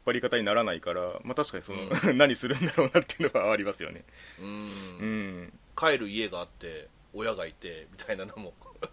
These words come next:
Speaker 2: <laughs>
Speaker 1: そうだね。
Speaker 2: 面白かったけど。
Speaker 1: うん。
Speaker 2: うん。
Speaker 1: まあ不適合者っていうところが、まあどれだけその、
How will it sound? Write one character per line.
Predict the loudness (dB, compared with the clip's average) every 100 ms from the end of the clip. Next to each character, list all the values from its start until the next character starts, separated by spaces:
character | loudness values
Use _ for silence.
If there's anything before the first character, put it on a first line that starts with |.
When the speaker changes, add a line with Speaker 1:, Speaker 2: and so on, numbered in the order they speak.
| -14
Speaker 2:
<laughs> | -16 -14 -14 -16 -6
Speaker 1:
そ | -2
う | -2
だ |
ね。 | -2
Speaker 2:
面 | -2
白 | -4
か | -6
っ |
た | -12
け | -18
ど。 | -14 -6
Speaker 1:
う |
ん。 |
Speaker 2:
う | -2
ん。 | -2 -4 -10 -14 -20 -12
Speaker 1:
ま | -12
あ |
不 | -4
適 | -2 -2 2
合 | 2
者 | 4 0
っ |
て | -2
い | -6
う |
と | -4 -4
こ | 0
ろ | 6
が、 | 8 8
ま | 8 4
あ |
ど | 2
れ | 2
だ | 2
け | 0
そ | 0
の、 | 2